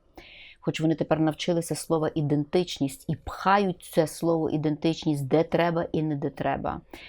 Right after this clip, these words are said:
А ті, що марафонять у нас зранку до вечора, то використовують саме це слово. І це так смішно спостерігати за тими підневільними журналістами,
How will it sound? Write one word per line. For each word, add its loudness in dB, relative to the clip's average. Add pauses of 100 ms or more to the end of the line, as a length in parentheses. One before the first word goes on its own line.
А 0
ті, 0
що 2
марафонять 2
у 0
нас -2
зранку 0
до -2
вечора, 0 (460)
то 4
використовують 0
саме 0
це 0
слово. -2
І -6
це -12
так -4
смішно 0
спостерігати -2
за -4
тими 0
підневільними 2
журналістами, -2